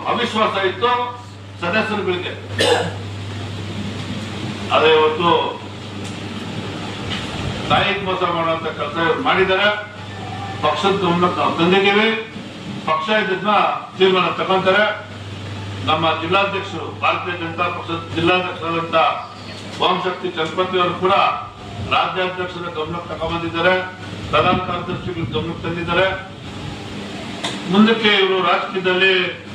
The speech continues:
ಬೆಳೆಯಬೇಕು, ಮಾಡಬೇಕು ಅಂತಕ್ಕಂಥ ದೂರದೃಷ್ಟಿ ಇದ್ದಿದ್ರೆ ಒಬ್ಬ ಕೊತ್ತೂರು ಮಂಜುನಾಥ್ಗೆ ಕೈ ಜೋಡಿಸಿ ಅವನ್ನ ಅವಿರೋಧವಾಗಿ ಆಯ್ಕೆ ಮಾಡುವಂತ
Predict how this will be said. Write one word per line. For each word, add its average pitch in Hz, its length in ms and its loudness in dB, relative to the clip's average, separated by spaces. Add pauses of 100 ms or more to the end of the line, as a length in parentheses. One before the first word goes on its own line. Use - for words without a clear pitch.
ಬೆಳೆಯಬೇಕು, 185 520 2
ಮಾಡಬೇಕು 180 480 0
ಅಂತಕ್ಕಂಥ 165 480 -4
ದೂರದೃಷ್ಟಿ 170 680 2
ಇದ್ದಿದ್ರೆ 180 460 2 (1200)
ಒಬ್ಬ 151 140 4
ಕೊತ್ತೂರು 190 520 4
ಮಂಜುನಾಥ್ಗೆ 190 640 2
ಕೈ 175 220 4
ಜೋಡಿಸಿ 180 400 4 (760)
ಅವನ್ನ 165 300 4
ಅವಿರೋಧವಾಗಿ 226 760 4
ಆಯ್ಕೆ 185 380 -2
ಮಾಡುವಂತ - 380 0